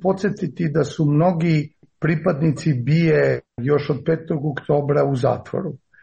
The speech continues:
i da nisu izašli. I bojim se da neki od ovih su to zaboravili. Tako da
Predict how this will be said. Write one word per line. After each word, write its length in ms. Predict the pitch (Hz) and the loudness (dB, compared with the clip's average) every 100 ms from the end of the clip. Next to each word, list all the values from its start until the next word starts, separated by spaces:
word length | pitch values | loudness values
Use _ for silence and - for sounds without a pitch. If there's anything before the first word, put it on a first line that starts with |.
| _ _ - | _ _ -2
i 120 | 165 | 0
da 140 | 151 151 | 2 0
nisu 360 | 123 117 - | -2 -4 -4
izašli. 680 | 147 139 120 98 - - - - _ _ _ | -2 2 0 -2 -8 -12 -12 -16 _ _ _
I 120 | 131 | 0
bojim 400 | 120 135 147 170 | 2 2 2 2
se 220 | 160 170 | 0 -2
da 160 | 143 151 | 0 0
neki 420 | 139 135 131 160 | 0 0 -2 -2
od 120 | 151 | 0
ovih 360 | 135 131 139 131 - | 2 2 0 -2 -6
su 120 | 127 | -4
to 120 | 151 | -2
zaboravili. 880 | 131 143 131 123 117 117 113 - - _ - - - - _ | 0 2 2 4 2 0 -4 -8 -12 _ -20 -20 -20 -20 _
Tako 300 | 131 123 202 | -4 0 2
da 140 | 151 | 2